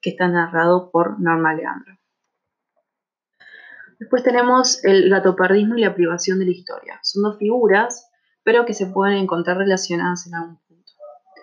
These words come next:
Cuando se plantea un gran cambio para no cambiar nada,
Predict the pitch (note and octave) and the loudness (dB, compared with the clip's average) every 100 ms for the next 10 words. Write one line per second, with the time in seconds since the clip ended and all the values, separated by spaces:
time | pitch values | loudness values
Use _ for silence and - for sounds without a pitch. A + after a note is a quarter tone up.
0 | _ _ - F3+ F3+ F#3 F3+ F3+ F#3 F#3+ | _ _ -2 0 0 -2 0 0 0 -2
1 | G3+ G#3+ - F3+ F3+ A3 A3+ A#3+ A#3+ A#3 | 2 0 0 -4 -2 -2 -2 -2 0 0
2 | F3+ F3 F3+ F#3+ F#3+ G3 G3 A3+ A3+ G#3+ | 0 -2 -4 -4 -2 -2 -2 -2 -2 -2
3 | A3+ | -6